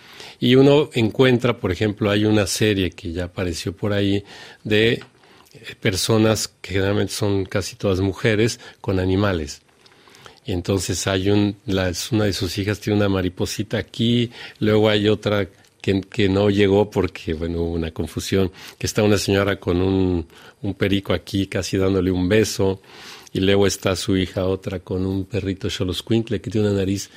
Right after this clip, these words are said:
como la de ella, casi así bien puntiagudita, y va jugando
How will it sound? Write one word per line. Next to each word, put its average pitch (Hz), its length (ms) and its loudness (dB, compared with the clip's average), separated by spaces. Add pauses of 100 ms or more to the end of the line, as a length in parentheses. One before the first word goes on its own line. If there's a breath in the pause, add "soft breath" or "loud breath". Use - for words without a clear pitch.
(140 loud breath)
como 95 260 0
la 95 160 2
de 98 220 4
ella, 104 280 2
casi 107 280 -4
así 95 300 -2
bien 104 200 -2
puntiagudita, 95 920 -6 (320 loud breath)
y 127 160 2
va 151 140 2
jugando 139 800 2